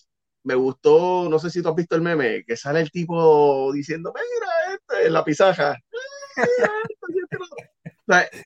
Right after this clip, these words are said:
me sentí así como viendo el, el meme. Cuando empezó, la, eh, ¿verdad? El, el episodio uno, que fue el que, ¿verdad? Disney Plus no-, nos dio, creía que iban a ser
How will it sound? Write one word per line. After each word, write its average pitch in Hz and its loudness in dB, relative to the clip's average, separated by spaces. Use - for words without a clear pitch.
me 190 2
sentí 175 2
así 190 2
como 190 4
viendo 165 4
el, 143 4
el 143 4
meme. 139 2
Cuando 135 0
empezó, 135 4
la, 117 -4
eh, 117 2
¿verdad? 120 0
El, 156 0
el 127 -2
episodio 131 -2
uno, 156 -2
que 113 0
fue 120 -2
el 123 -6
que, 123 -2
¿verdad? 107 -6
Disney 131 -4
Plus 120 -2
no-, 117 -2
nos 110 -4
dio, 143 -4
creía 120 -2
que 120 -6
iban 123 0
a 113 -4
ser - -12